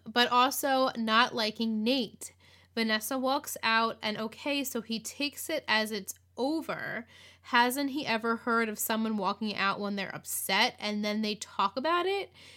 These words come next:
So now we know that they didn't sleep together, which is good, but I feel like he's just doing what Blair wants, so he's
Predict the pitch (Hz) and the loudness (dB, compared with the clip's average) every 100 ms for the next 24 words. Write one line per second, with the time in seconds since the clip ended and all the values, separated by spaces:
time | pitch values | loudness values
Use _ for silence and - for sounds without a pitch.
0 | - - - 262 247 240 254 294 320 320 | -20 -16 -4 0 4 6 4 4 0 0
1 | 233 233 226 220 214 208 208 247 294 - | 2 2 0 -2 -2 -4 -2 -4 -4 -6
2 | 285 269 - 226 196 190 190 175 202 - | -4 -4 -2 0 0 -2 -4 -4 -8 -8
3 | 180 - - 285 285 240 226 220 214 214 | -10 -12 -2 2 4 2 0 -2 -4 -4
4 | - - - 254 269 233 214 226 220 208 | -8 -10 0 0 2 0 0 -2 -4 -4
5 | 226 202 202 226 247 240 220 220 240 254 | -6 -6 -2 0 0 -2 -4 -2 0 0
6 | 220 196 208 - - 185 196 220 202 | 0 -2 -2 -4 -4 -6 -4 -4 -4